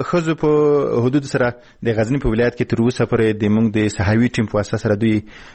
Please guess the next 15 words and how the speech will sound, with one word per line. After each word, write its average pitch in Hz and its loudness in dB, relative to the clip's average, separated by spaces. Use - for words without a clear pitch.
مقصد 107 -2
پیدا 104 2
شوي 131 0
دي 117 0
او 107 0
کشف 104 -4
شوي 131 0
دي. 117 0
او 107 0
موږ 117 2
هم 113 0
اکثر، 113 -2
بعضې 120 0
ښځې 120 0
مو 117 2